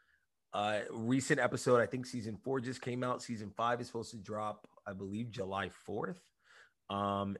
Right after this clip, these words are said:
and so, yeah, man, those kids in that town, well, they're no longer really in that town anymore, but those kids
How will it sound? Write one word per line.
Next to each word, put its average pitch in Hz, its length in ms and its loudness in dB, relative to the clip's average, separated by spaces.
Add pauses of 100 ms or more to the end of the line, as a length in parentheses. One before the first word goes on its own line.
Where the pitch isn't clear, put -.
and 101 240 -2
so, 101 800 0
yeah, 120 280 4
man, 95 420 -2
those 104 240 -4
kids 127 580 2 (380)
in 107 160 -2
that 117 320 4
town, 110 440 -2
well, 107 120 0
they're 139 80 6
no 165 160 10
longer 123 320 6
really 104 240 2
in 95 80 -2
that 95 160 -4
town 92 280 -4
anymore, 87 420 -4
but 92 320 0 (380)
those 135 400 12
kids 139 600 8